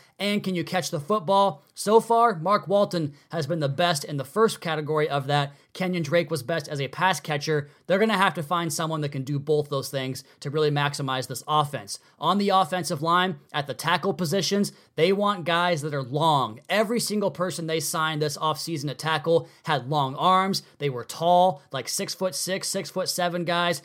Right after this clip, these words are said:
They want length and strength and athleticism on the tackle edges. On the inside, it's all about consecutive starts and competitiveness and toughness.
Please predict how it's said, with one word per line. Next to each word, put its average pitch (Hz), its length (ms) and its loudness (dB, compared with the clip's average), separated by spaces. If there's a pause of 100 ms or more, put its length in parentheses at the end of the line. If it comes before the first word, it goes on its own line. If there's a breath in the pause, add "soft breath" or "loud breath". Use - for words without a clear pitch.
(140 loud breath)
They 160 160 0
want 156 400 0
length 175 400 -2
and 139 140 -4
strength 180 520 -2
and 147 160 -4
athleticism 151 720 -2 (240 loud breath)
on 135 140 -4
the 120 40 -6
tackle 180 440 0
edges. 180 400 0 (180 loud breath)
On 160 160 -2
the 175 160 -2
inside, 190 520 2 (160 loud breath)
it's 147 160 -6
all 190 220 0
about 180 260 2
consecutive 156 560 -4
starts 180 420 0
and 156 160 -6
competitiveness 143 760 -4
and 120 180 -14
toughness. 156 500 -4